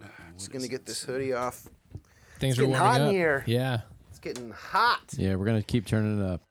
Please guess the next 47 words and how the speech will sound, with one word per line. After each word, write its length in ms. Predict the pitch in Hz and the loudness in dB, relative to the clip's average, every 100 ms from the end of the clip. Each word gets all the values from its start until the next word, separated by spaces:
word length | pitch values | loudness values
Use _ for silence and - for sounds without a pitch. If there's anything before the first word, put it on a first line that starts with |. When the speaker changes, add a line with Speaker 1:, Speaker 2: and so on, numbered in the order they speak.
| _ _ _ - | _ _ _ -4
Speaker 1:
No, 300 | 135 151 139 | 2 6 6
she's, 340 | 120 - 139 - | 4 2 0 0
she's 280 | - 147 117 | 0 2 4
not 200 | 127 113 | 6 8
as 100 | 107 | 6
into 140 | 101 95 | 2 2
politics 440 | 95 95 - - | 4 4 2 -2
as 80 | 92 | 0
I 160 | 92 95 | 2 2
am. 140 | 92 | 2
I 100 | - | 2
think 200 | 110 151 | 2 2
she, 480 | - - 147 131 127 | 2 2 4 4 4
um, 560 | - 107 101 101 98 - - - - - _ - - - - - | 4 4 4 2 -2 -6 -18 -18 -18 -18 _ -20 -20 -14 -14 -4
she 260 | - 147 | 2 4
values, 920 | 135 131 131 135 135 135 131 123 - - - _ _ _ _ - - | 6 6 6 6 4 4 4 2 0 -4 -16 _ _ _ _ -20 -2
she 180 | - 156 | 2 4
has 120 | 131 | 4
told 320 | - 127 127 | 6 6 6
me 240 | 127 127 123 | 6 6 6
and 120 | 117 | 4
even 260 | 117 113 113 | 4 4 4
written 180 | 90 | 4
me, 140 | 110 110 | 6 6
like, 240 | 104 - | 6 4
little 200 | 113 107 | 4 4
encouraging 580 | 104 95 113 117 104 107 | 4 2 2 2 0 -2
notes, 400 | 107 110 98 - | 2 2 2 0
like, 220 | 104 98 | 0 2
when 120 | 104 104 | 0 2
I 120 | 104 | 4
have 200 | 104 95 | 2 0
done 200 | 104 104 | -2 0
something 320 | - 95 101 | -2 0 2
that 120 | 101 | 4
actually 480 | 98 101 - 101 101 | 2 2 0 0 -2
cost 400 | - 127 143 - | 2 4 4 2
me 80 | 175 | -2
something, 480 | - 185 202 214 226 - - - - | 2 0 2 0 -2 -10 -20 -20 -20
<laughs> 340 | _ - - | _ -12 -2
like 220 | 120 - 120 | 0 0 4
go 120 | 127 | 6
to 120 | 120 | 6
a 60 | 120 | 6
march 360 | 120 135 - | 4 2 2
or 60 | 143 | 2
whatever. 400 | 143 139 160 | 4 4 4